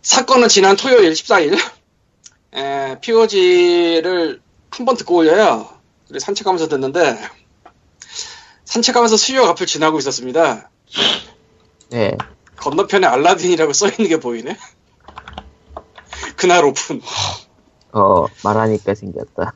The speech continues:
Speaker 2: <laughs>
Speaker 1: 그러니까 물어보니까 준비가 한 삼 일 정도 걸렸다고 하니까 이백이십오 회 녹음을 했던 목요일 십이 일에 이미 준비 중이었던 거고, 예, 제가 맥모닝 먹으러 걸어가는 맥도날드가 있는데 그 같은 건물이에요.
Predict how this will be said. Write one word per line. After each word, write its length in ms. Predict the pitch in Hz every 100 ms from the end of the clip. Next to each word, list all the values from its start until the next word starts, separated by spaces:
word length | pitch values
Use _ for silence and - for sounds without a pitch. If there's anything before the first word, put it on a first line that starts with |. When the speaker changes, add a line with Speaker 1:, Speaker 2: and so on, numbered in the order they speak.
| 123
Speaker 2:
<laughs> 260 | 135 123 - _ _ _
Speaker 1:
그러니까 240 | - 165 127 _ 113
물어보니까 420 | 143 180 208 202
준비가 340 | 196 180 196 208
한 60 |
삼 200 | 202 226
일 120 | 247 240
정도 260 | 240 208
걸렸다고 440 | 165 151 160 175 170
하니까 460 | 180 175 180 165 160 _ _ - - -
이백이십오 520 | 147 196 190 196 160
회 40 | 160
녹음을 1120 | 131 139 175 175 175 170 170 165 165 160 156
했던 340 | 175 - 165 135
목요일 320 | 131 170 147
십이 300 | - - 233
일에 180 | 214 160
이미 440 | 139 151 143 127 - _ _ _
준비 280 | - - 175
중이었던 520 | - - 143 160 156
거고, 380 | 139 127 151 113 - - _ - - _ _ _
예, 200 | - 123
제가 240 | 120 139 135
맥모닝 500 | 135 180 233 226 214
먹으러 280 | 196 190 180
걸어가는 380 | 151 165 185 156
맥도날드가 520 | - 180 180 160 151
있는데 360 | 147 147 185 147
그 200 | - -
같은 240 | 139 175
건물이에요. 640 | 185 156 139 131 190 151